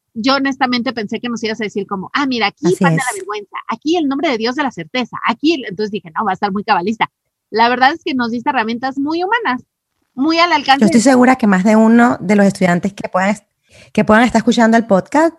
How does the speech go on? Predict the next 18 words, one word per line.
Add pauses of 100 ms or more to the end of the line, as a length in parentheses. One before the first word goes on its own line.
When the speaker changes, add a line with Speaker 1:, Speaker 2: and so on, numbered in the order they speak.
Speaker 2:
seguramente (500)
están
llevando
esa
información (100)
a (540)
tres
puntos
importantes.
Uno,
siempre
preguntarnos
sobre
todo
esto
que
hablamos (480)
y